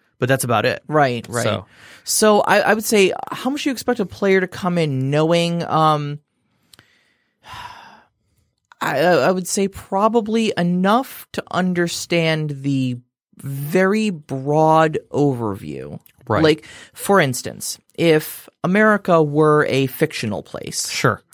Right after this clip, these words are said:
Speaker 2: Okay, and we were setting a D and D game there, I might say, "Okay, so this is set in the country of America, where,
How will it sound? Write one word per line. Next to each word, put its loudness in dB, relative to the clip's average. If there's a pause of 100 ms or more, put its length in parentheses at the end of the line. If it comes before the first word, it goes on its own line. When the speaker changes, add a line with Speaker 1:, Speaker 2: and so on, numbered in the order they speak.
Speaker 2:
Okay, -6
and -2
we 2
were -2
setting 0
a 0
D 0
and -2
D 0
game -2
there, -8 (400)
I 2
might 2
say, 2 (120)
"Okay, 2
so -4
this 0
is 0
set 2
in -2
the -2
country -4
of -2
America, -2
where, 2